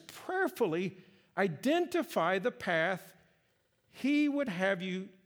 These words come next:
today, to take. But here's a new element. Consider especially those you might encourage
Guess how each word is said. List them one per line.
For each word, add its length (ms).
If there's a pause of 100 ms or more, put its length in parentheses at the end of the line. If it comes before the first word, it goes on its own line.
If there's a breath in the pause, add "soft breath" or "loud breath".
today, 560 (220)
to 100
take. 560 (960)
But 100
here's 220
a 60
new 200
element. 360 (1400 soft breath)
Consider 680
especially 920
those 680 (340 soft breath)
you 880
might 380
encourage 1040